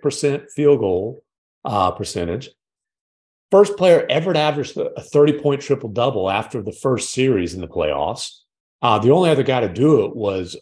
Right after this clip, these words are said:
uh, Russell Westbrook when, when he got swept in the first round his M V P year.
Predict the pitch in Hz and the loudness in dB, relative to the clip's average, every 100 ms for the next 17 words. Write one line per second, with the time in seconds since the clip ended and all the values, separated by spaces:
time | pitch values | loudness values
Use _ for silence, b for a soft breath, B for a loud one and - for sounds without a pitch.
0 | 98 85 95 123 - 90 107 135 - 85 | -4 -2 0 -2 -2 -2 -2 -2 -4 -10
1 | 85 - _ 127 104 101 98 101 101 - | -10 -14 _ -12 -10 -10 -10 -6 -4 -6
2 | - 127 120 110 87 113 107 - 98 127 | -8 -4 -4 -4 -8 -2 -2 -2 -4 -2
3 | 110 80 92 92 85 82 120 127 80 69 | -4 -6 -6 -8 -8 -8 -8 -6 -6 -8
4 | 73 - | -8 -12